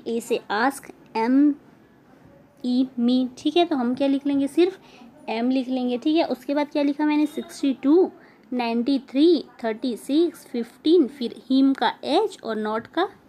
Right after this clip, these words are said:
एन, ठीक है। अब जब मैं पहला स्टेप बनाऊंगी तो मैं क्या देखूंगी, सबसे पहले क्या लाना था मुझे, लेटर लाना था, वो भी सबसे छोटा। लेटर कौन सा है, बी है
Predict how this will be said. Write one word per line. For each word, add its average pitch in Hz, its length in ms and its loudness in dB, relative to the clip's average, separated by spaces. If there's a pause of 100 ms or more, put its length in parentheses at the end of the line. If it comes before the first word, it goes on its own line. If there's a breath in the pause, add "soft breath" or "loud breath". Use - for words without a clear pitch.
(120)
एन, 381 240 -4 (200)
ठीक 302 200 -2
है। 349 120 4 (420 loud breath)
अब 277 240 2
जब 339 100 4
मैं 339 200 6
पहला 254 460 -2
स्टेप 247 300 -8
बनाऊंगी 214 580 -4
तो 311 140 -2
मैं 247 240 0
क्या 294 140 -2
देखूंगी, 294 440 0
सबसे 285 320 -6
पहले 294 220 0
क्या 285 200 -2
लाना 285 260 -2
था 294 120 -6
मुझे, 294 280 -2
लेटर 302 340 -4
लाना 254 280 -2
था, 254 100 -2
वो 233 180 2
भी 262 160 2
सबसे 339 380 -4 (100)
छोटा। 202 360 -2 (680 loud breath)
लेटर 247 400 0
कौन 302 240 4
सा 320 100 -2
है, 294 100 0
बी 240 300 2
है 320 220 0